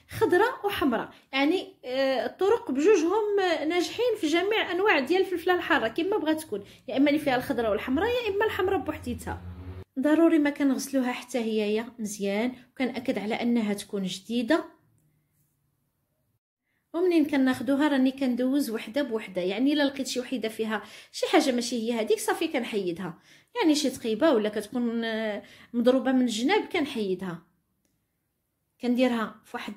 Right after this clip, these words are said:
آه، الاناء كيف كتشوفوا معايا، وبنفس الطريقه غادي نفرغ عليها هذه حتى هي الماء مغلي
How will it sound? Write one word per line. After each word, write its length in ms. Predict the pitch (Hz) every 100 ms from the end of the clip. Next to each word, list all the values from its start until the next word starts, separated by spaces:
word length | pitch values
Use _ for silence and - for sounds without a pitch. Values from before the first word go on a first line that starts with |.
| -
آه، 560 | 240 226 214 208 196 190
الاناء 500 | 208 214 208 285 277
كيف 200 | - 254
كتشوفوا 400 | 214 214 202 202
معايا، 360 | 156 208 302 - - _
وبنفس 340 | 175 196 294 -
الطريقه 340 | 262 254 294
غادي 240 | 247 220
نفرغ 280 | 233 254 262
عليها 440 | 208 220 254 269 226
هذه 160 | 233
حتى 120 | 269
هي 200 | 214 220
الماء 300 | 277 220 208
مغلي 580 | 285 226 247 262 208 196